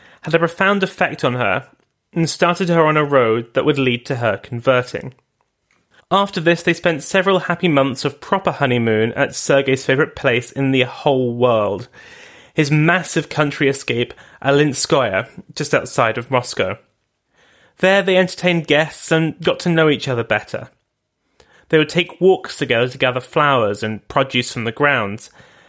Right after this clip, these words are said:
and Ella took the opportunity to practice her Russian,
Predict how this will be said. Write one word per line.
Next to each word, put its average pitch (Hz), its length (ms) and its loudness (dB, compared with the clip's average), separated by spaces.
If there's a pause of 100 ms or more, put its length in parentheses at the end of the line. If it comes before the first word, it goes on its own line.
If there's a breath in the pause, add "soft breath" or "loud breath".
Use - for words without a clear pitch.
(120 soft breath)
and 151 120 2
Ella 175 200 2
took 196 180 -6
the 175 80 2
opportunity 156 540 -2
to 147 100 -6
practice - 460 -8
her 135 120 2
Russian, 143 540 -2